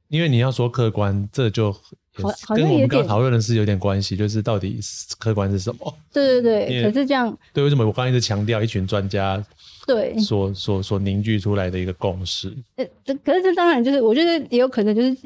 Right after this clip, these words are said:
Speaker 2: 艺术的领域啦，因为我觉得可能你每个专才都会有自己的领域，就像我可能是理工科，我们也会有什么研讨会啊，那当然的确也就是一群教授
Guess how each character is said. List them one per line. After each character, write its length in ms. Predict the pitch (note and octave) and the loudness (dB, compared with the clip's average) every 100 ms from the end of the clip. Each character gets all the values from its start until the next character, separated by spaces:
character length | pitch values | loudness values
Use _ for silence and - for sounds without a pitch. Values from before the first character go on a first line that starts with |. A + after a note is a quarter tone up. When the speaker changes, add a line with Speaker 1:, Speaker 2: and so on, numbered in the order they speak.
| - - | -20 0
Speaker 2:
艺 160 | C#4+ | 0
术 160 | B3 B3 | 2 2
的 80 | G#3+ | 2
领 200 | G3+ F#3+ | 0 2
域 200 | B3 G3+ | 2 2
啦， 180 | - A#3+ | 0 2
因 60 | |
为 100 | D4+ | 4
我 100 | C#4 | 4
觉 140 | G#3+ G3+ | 4 2
得 60 | G#3 | 4
可 60 | G3 | 2
能 140 | G3+ | 4
你 80 | G#3+ | 4
每 220 | G#3+ G3 | 4 2
个 100 | G3+ | 0
专 260 | G#3+ A3+ A#3+ | 2 2 2
才 220 | F#3+ F#3+ | 0 0
都 80 | G3+ | 2
会 100 | G3+ | 2
有 60 | |
自 180 | G3+ G#3+ | 2 2
己 20 | |
的 80 | G3+ | 2
领 160 | G3+ G#3+ | 2 0
域， 100 | G3+ | 2
就 100 | A3 | 2
像 160 | A3 | 2
我 60 | F#3+ | 0
可 80 | F#3 | 0
能 80 | A#3 | 2
是 120 | G#3+ | 2
理 160 | G3 A3 | 0 -2
工 260 | G#3+ G#3 | 0 2
科， 180 | G3+ G3 | 2 2
我 60 | G3+ | 2
们 180 | G#3+ | 2
也 80 | G#3 | 2
会 160 | A3 A#3 | 4 2
有 240 | G3 C3+ - _ _ _ | 0 -2 -10 _ _ _
什 100 | G3+ | -2
么 80 | G#3 | 2
研 180 | G3 G#3+ | 4 2
讨 200 | G#3+ F#3+ | 2 2
会 200 | G#3+ G#3+ | 2 0
啊， 320 | - G2 C3 | -4 -8 -4
那 80 | A#3+ | 0
当 180 | B3 C4 | 2 2
然 140 | A3 | 2
的 100 | G#3 | 2
确 140 | A3 G#3+ | 2 2
也 80 | |
就 100 | G3 | 2
是 60 | A3 | 2
一 120 | A#3 | 2
群 180 | G3+ A3 | -2 -2
教 200 | G#3+ - | -2 -4
授 320 | G3 G3 - | -2 -2 -4